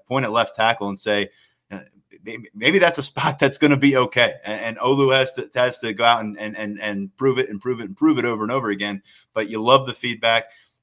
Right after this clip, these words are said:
I, I think Landon Tengwall is a big one to me. You know, if he can, if he can be a hit there on the left side alongside Olu Fashanu, uh,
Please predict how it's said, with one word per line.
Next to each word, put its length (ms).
I, 220
I 60
think 220
Landon 240
Tengwall 400
is 80
a 60
big 180
one 160
to 80
me. 240
You 160
know, 100
if 100
he 100
can, 280
if 100
he 100
can 160
be 180
a 40
hit 260
there 300
on 100
the 80
left 240
side 300
alongside 600
Olu 320
Fashanu, 540
uh, 60